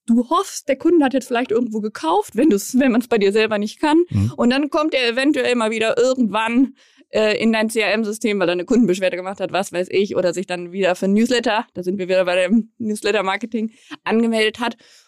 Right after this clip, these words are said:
Speaker 1: Und so kannst du dann vielleicht so mit so ein paar Hypothesen sagen, hm, neunzehn Prozent der Leute, die wir vorne in den Funnel reinkippen, kommen auch irgendwann hinten wieder raus.
Speaker 2: Mhm.
Speaker 1: Und die können wir jetzt auch mal ein bisschen bespaßen mit C-R-M-Maßnahmen. Sobald du diese,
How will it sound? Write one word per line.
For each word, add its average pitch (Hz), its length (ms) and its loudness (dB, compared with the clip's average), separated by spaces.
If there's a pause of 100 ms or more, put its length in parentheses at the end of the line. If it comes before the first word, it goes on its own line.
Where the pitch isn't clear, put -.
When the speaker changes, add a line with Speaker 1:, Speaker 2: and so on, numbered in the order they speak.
Speaker 1:
Und 208 160 2
so 262 200 2
kannst 254 220 0
du 226 40 -6
dann 202 120 0
vielleicht 262 440 -4
so 214 300 -6
mit 202 160 -6
so 190 100 -6
ein 185 100 -6
paar 214 160 -2
Hypothesen 254 520 0
sagen, 226 380 -4 (120)
hm, 214 560 -6 (260)
neunzehn 285 460 2
Prozent 233 440 -4
der 190 100 -2
Leute, 214 380 0
die 185 120 -8
wir 190 100 0
vorne 226 340 -2
in 196 40 -2
den 190 140 -4
Funnel 214 260 0
reinkippen, 220 520 -2
kommen 190 180 -2
auch 180 80 2
irgendwann 190 300 0
hinten 175 420 -4
wieder 160 180 -4
raus. 156 300 0
Speaker 2:
Mhm. 107 220 -2
Speaker 1:
Und 196 180 0
die 262 100 2
können 226 200 2
wir 196 60 2
jetzt 170 80 0
auch 185 80 0
mal 214 80 -2
ein 180 60 -6
bisschen 202 200 -4
bespaßen 190 440 -6
mit 175 160 -8
C-R-M-Maßnahmen. 180 760 -4 (680)
Sobald 226 440 0
du 247 40 4
diese, 214 480 0